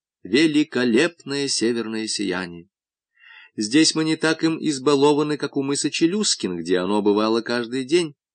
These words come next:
Новости медленно просачиваются к нам через посредство русских газет. Сегодня мы узнали о смерти Рузвельта,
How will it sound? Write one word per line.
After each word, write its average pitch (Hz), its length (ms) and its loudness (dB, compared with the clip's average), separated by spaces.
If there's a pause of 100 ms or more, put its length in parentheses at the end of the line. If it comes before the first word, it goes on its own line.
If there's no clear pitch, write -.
(680)
Новости 131 480 0
медленно 123 680 0
просачиваются 113 920 0
к - 100 -8
нам 107 300 0 (400)
через 95 300 -2
посредство 131 760 2
русских 120 500 -2
газет. 92 640 -2 (840)
Сегодня 123 500 0
мы 131 140 2
узнали 127 320 2
о 123 100 2
смерти 123 460 -2
Рузвельта, 95 800 -2